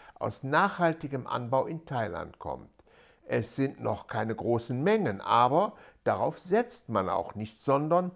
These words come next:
auf besondere Qualität. Ich möchte es einmal mit kleinen handwerklichen Brauereien bei uns vergleichen, die Nischenprodukte in guter Qualität produzieren und sich damit in einem schwierigen Markt behaupten.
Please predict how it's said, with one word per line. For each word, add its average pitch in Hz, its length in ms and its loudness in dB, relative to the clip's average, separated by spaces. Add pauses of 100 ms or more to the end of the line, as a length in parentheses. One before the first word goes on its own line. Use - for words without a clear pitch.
(200)
auf 113 260 -4
besondere 120 520 -2
Qualität. 123 880 -6 (600)
Ich 131 200 -6
möchte 214 240 2
es - 100 -6
einmal 135 380 2
mit 123 320 -4
kleinen 143 560 2
handwerklichen 127 800 -4
Brauereien 110 720 2
bei 107 160 -2
uns 143 280 -4
vergleichen, 95 800 -4 (440)
die 120 80 -2
Nischenprodukte 139 840 0
in 113 220 -2
guter 220 300 0
Qualität 113 640 0
produzieren 185 720 -4 (240)
und - 160 -8
sich - 220 -14
damit 143 300 2
in 120 120 -8
einem 131 300 -6
schwierigen 151 720 0
Markt 107 400 0
behaupten. - 580 -6